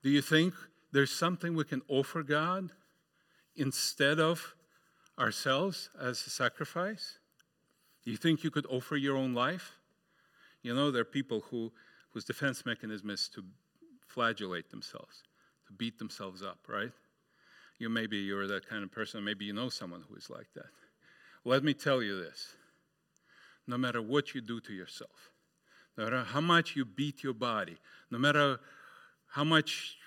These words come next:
what you cut or what you pierce or what you do with your members, there is never going to be enough for you to be your own redeemer. You will never be like Christ.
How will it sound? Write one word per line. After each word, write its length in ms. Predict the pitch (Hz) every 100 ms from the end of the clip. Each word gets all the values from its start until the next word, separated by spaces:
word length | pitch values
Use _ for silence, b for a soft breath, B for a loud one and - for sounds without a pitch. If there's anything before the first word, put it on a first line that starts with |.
| 123
what 220 | 127 151 170
you 100 | 160
cut 480 | - 156 131 -
or 100 | 127
what 320 | 113 131 - 135
you 60 |
pierce 680 | - - 151 135 127 - -
or 100 | 113
what 320 | 110 135 -
you 220 | 131 120 - _ _
do 200 | 147 170
with 400 | 165 139 131 -
your 280 | 127 120 110 - b b b b
members, 580 | 131 175 151 127 113 -
there 220 | 143 135 -
is 280 | 131 113
never 360 | 147 151 156 170
going 400 | 127 139 151 147
to 120 | -
be 260 | 131 143 135
enough 580 | 120 131 113 - - - _ _ _ _ _ _ _ _ _ _ _ _
for 160 | - 139
you 200 | 151 165
to 160 | 160
be 100 | 127
your 240 | 147 147 139
own 240 | 143 139
redeemer. 560 | 135 131 151 156 110 - _ _ _ _ _ b b b b b
You 120 | 151
will 160 | 147 147
never 460 | 151 165 175 180
be 300 | 131 165 170
like 320 | 147 147 139
Christ. 580 | - 185 180 117 - -